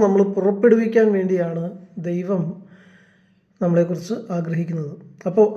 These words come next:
ആ ഫലത്തിന് വേണ്ടിയിട്ടാണ് വാസ്തവത്തിൽ നമ്മൾ സ്നാനപ്പെട്ടതും നമുക്ക് പരിശുദ്ധാത്മാഭിഷേകം ലഭിച്ചതും നമ്മൾ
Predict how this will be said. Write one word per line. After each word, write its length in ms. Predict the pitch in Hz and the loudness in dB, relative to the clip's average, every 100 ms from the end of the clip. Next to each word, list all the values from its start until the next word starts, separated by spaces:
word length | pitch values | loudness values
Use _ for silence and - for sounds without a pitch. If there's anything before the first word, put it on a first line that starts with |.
| 180 | 0
ആ 80 | 240 269 | 0 0
ഫലത്തിന് 720 | 170 175 220 226 - - 285 285 | 2 4 4 2 -4 -4 0 6
വേണ്ടിയിട്ടാണ് 580 | 240 233 240 233 220 208 208 | 6 6 4 0 2 2 0
വാസ്തവത്തിൽ 340 | 190 196 208 196 | -2 -4 -2 -2
നമ്മൾ 140 | 196 196 | -2 -2
സ്നാനപ്പെട്ടതും 600 | 190 185 180 175 180 185 185 | -4 -4 -4 -6 -6 -4 -4
നമുക്ക് 200 | 175 180 | -6 -6
പരിശുദ്ധാത്മാഭിഷേകം 680 | 185 190 170 180 175 190 180 | -6 -4 -4 -4 -6 -6 -6
ലഭിച്ചതും 340 | 175 175 180 175 | -6 -6 -6 -4
നമ്മൾ 200 | 170 170 | -2 -2